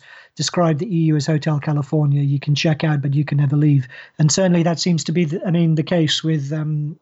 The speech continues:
with the difficulty that Britain has in ex-, extricating itself from the European Union. The fact that, um, the Italians in their standoff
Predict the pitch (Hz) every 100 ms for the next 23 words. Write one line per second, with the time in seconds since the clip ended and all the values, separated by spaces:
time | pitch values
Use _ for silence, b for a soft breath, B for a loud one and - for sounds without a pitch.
0 | _ 156 147 151 180 165 175 156 151 135
1 | 202 180 165 147 156 143 - - - 180
2 | 175 160 160 160 - 156 156 151 151 156
3 | 151 147 151 B B B B - 151 196
4 | - 156 170 156 160 170 160 156 151 147
5 | 151 _ _ _ _ _ _ - 165 165
6 | 165 190 139 190 185 175 160 151 139 160
7 | 160 151 - 175 175 165 156 - _